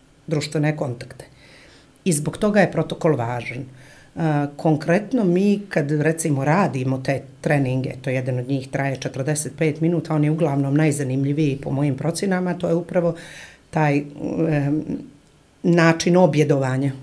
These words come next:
Znači, kako jedemo, u stvari, nešto na što mi ne obraćamo pažnju, onda shvatimo da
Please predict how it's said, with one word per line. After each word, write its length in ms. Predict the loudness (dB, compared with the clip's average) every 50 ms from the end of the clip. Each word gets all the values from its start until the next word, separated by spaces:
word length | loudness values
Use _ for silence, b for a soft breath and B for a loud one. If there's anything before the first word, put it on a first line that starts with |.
| -14 -6
Znači, 280 | -4 -2 -2 -2 -4 -4
kako 340 | -2 -2 -2 0 2 2 4
jedemo, 520 | 6 4 4 4 2 0 0 0 -2 -2
u 80 | -2 -4
stvari, 380 | -4 -4 -4 -4 -2 0 2
nešto 320 | 2 2 2 2 0 -2 -2
na 60 | -2
što 160 | -2 0 0
mi 160 | 2 4 6
ne 80 | 6 4
obraćamo 520 | 4 2 0 -2 0 0 0 2 2 0 0
pažnju, 380 | 0 0 0 0 0 0 2
onda 200 | 2 2 2 0 -2
shvatimo 540 | -4 -4 -4 -4 -2 0 0 2 2 0 -2 B B B B B B B -8
da 140 | -6 -6